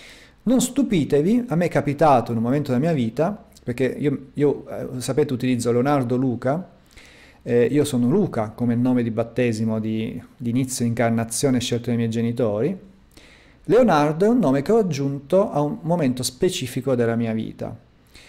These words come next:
Non vi stupite se sentite l'esigenza persino di cambiare nome o di aggiungere un nome.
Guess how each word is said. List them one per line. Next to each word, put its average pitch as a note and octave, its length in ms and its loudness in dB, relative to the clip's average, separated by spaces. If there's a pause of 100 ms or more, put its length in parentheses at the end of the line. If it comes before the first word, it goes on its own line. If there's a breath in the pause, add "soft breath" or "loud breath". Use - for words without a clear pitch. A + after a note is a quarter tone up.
(260 soft breath)
Non A3+ 200 4
vi F3+ 140 2
stupite F#3+ 580 0
se F3 140 0
sentite E3 480 0
l'esigenza D3 840 0
persino F3+ 580 0
di A3 80 2
cambiare C#3 440 2
nome A2+ 320 -2
o C3 80 0
di D3 160 0
aggiungere D#3 580 2
un A#2+ 160 2
nome. - 480 -6